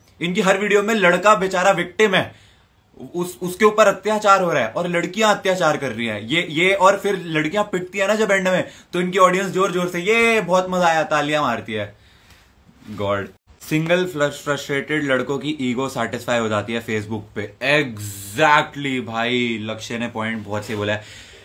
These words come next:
exactly यही है। मतलब वो जो फ्रस्ट्रेटेड सिंगल लौंडे भी नहीं, जो वो भी हैं अच्छे खासे हमारे बूमर जो लोग हैं, पचास पचास वाली एज के, जो अपनी बीवियों से परेशान हो चुके हैं,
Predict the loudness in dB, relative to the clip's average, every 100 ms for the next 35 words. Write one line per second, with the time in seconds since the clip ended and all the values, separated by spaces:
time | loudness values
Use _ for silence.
0 | -20 _ 0 2 4 4 4 0 2 2
1 | 4 2 0 -4 -4 -2 0 0 -2 -8
2 | -14 -12 -10 -6 -4 0 -2 2 0 0
3 | -2 2 4 4 2 0 -2 -2 -2 -4
4 | -8 -6 0 0 0 -4 -14 -6 -2 0
5 | 2 4 2 -2 -10 _ _ _ _ -8
6 | -4 0 4 4 4 2 2 2 2 0
7 | 0 0 0 0 2 2 4 2 -2 0
8 | 0 0 -4 -4 0 -2 0 0 -2 -2
9 | -2 -2 -2 -2 -2 -2 -2 -4 -6 -2
10 | -2 -2 -4 -4 -4